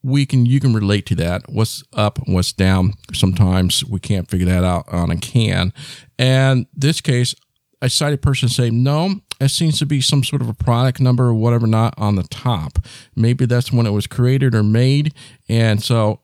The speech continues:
I was, "Oh." And she said that the bottom actually had the expiration date. Now, I can never get it to scan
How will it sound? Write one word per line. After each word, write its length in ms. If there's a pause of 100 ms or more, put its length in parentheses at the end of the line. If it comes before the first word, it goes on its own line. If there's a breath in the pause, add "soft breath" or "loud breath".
I 80
was, 140 (140)
"Oh." 380 (360 loud breath)
And 680 (240)
she 300
said 340
that 100
the 80
bottom 580 (480 soft breath)
actually 380
had 400
the 80
expiration 500
date. 200 (220)
Now, 320
I 140
can 260
never 240
get 180
it 140
to 120
scan 600